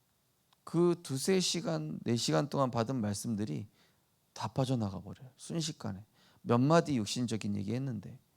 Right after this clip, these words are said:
그만큼 오직을 막는 게 이게 사단의 전략입니다. 예, 사단은,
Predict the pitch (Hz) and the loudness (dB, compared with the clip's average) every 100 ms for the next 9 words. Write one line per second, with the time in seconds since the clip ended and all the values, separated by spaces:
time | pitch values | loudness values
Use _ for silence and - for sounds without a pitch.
0 | _ _ _ _ _ _ _ _ _ - | _ _ _ _ _ _ _ _ _ 0
1 | 156 185 165 170 170 - 123 131 139 135 | 4 6 4 2 0 0 2 4 2 -2
2 | - - 139 120 110 110 113 117 113 147 | -10 0 2 2 2 0 0 -2 0 -2
3 | 98 104 107 - 143 151 104 - 98 92 | -2 -4 -4 -4 -4 -4 -4 -6 -6 -8
4 | 82 120 - _ _ _ _ _ _ _ | -12 -18 -20 _ _ _ _ _ _ _
5 | _ 95 - 147 151 143 131 | _ -10 -2 2 2 2 -2